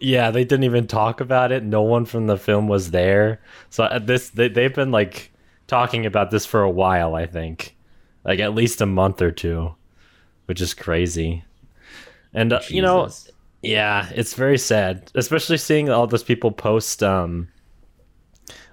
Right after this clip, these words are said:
Speaker 1: like, all of their reactions to, like, getting casted, like, the Leslie Grace getting casted as Batgirl.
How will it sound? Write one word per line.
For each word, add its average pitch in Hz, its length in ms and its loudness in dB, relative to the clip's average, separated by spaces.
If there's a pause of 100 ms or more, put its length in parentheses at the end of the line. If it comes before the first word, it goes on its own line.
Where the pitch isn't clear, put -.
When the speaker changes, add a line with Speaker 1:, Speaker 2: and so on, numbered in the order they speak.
(100)
Speaker 1:
like, 98 160 2
all 107 120 4
of 101 100 -2
their 101 120 4
reactions 95 640 0
to, 104 80 0
like, 87 120 0
getting 90 240 -2
casted, 90 560 -6
like, 87 140 -4
the 85 260 -2
Leslie 90 400 -2
Grace 87 400 -6
getting 90 240 -8
casted 87 360 -8
as 87 120 -14
Batgirl. 87 720 -4